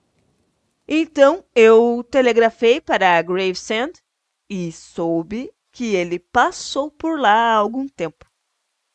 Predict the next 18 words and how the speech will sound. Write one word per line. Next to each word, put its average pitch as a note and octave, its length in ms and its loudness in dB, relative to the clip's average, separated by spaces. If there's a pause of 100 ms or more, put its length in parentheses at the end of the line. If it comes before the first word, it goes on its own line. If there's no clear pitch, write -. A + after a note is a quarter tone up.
(1040)
E F4 100 -2
como E4 600 -2
o C4 100 0
vento A#3+ 540 2
está F#3+ 480 4
soprando A3 520 -2
do G3 140 -4
leste, F#3 640 -4 (1040)
eu G#4+ 240 2
não A4+ 160 0
tenho C4 220 4
dúvida G#3+ 420 -4
de D#3+ 100 -14
que F#3+ 140 -14
já F#3+ 400 2
ultrapassou F#3+ 640 -4
o A#3+ 60 -4
Goodwins F#3+ 640 -10